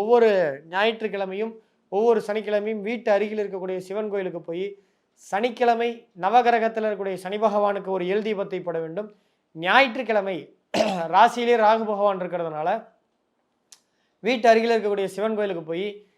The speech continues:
சிவனுக்கு ஒரு நெய்வேட்ட-, நெய் விளக்கு ஞாயிறு தோறும் போட்டு வர இந்த ராசியில் இருக்கக்கூடிய ராகு பகவானுடைய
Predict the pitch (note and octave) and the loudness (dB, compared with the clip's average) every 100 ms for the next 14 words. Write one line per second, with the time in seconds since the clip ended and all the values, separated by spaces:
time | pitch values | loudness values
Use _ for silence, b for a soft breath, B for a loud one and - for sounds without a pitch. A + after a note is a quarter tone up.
0 | b - A#3 B3+ B3+ A3+ A#3 G3+ G#3+ A#3 | b -2 2 2 2 4 2 2 0 0
1 | G#3+ G3+ F#3 A3+ A#3 G#3+ G3+ F#3 F#3+ G#3+ | 0 -2 -2 0 0 0 -2 -2 0 0
2 | G3 G#3 G3 F#3+ F3 F3+ F3 G#3+ A3 _ | -2 -4 -4 -6 -4 -4 -2 -2 -6 _
3 | _ _ _ - F3+ F#3+ F3+ E3+ A3 A#3+ | _ _ _ -10 0 2 4 4 4 4
4 | A#3 A3 G3 G3 F#3 F3+ A3+ A#3 A3 G#3 | 2 0 0 -2 -2 0 0 2 0 2
5 | G3+ G3 | 0 -2